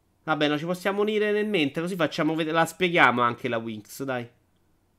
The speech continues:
C'è un sacco di cose che voglio spiegare piano piano.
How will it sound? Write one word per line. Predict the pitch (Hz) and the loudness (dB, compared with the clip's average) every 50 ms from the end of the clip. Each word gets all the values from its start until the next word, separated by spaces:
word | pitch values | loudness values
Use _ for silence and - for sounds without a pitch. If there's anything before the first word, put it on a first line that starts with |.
| _ _ - | _ _ -12
C'è | - | -10
un | 139 | -10
sacco | 135 - - 170 - 165 | -8 -8 -8 -8 -6 -6
di | 151 151 | -6 -4
cose | 151 151 135 139 135 | -4 -4 -4 -4 -6
che | 123 | -6
voglio | 123 120 120 123 123 120 | -6 -6 -6 -6 -8 -10
spiegare | 113 - - - 123 120 120 120 113 113 110 | -12 -14 -14 -12 -10 -6 -4 -4 -4 -6 -6
piano | 113 120 113 117 107 | -8 -10 -10 -10 -12
piano. | 107 104 98 90 - | -14 -14 -14 -14 -18